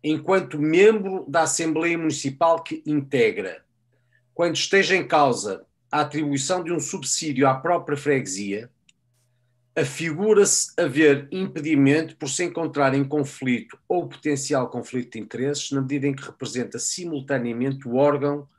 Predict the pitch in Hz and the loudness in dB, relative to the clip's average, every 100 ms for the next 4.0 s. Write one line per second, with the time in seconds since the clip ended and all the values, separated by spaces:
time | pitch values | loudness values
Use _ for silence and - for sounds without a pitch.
0 | _ _ _ - 131 139 139 - 151 151 | _ _ _ -8 -2 -2 -2 -8 -4 -4
1 | 139 139 135 - - 78 69 _ _ _ | -2 -6 -6 -8 -10 -12 -20 _ _ _
2 | _ _ _ _ _ _ _ _ _ 135 | _ _ _ _ _ _ _ _ _ 0
3 | 190 190 202 - 196 185 170 151 95 - | 2 2 -2 -2 -2 -2 0 0 0 -4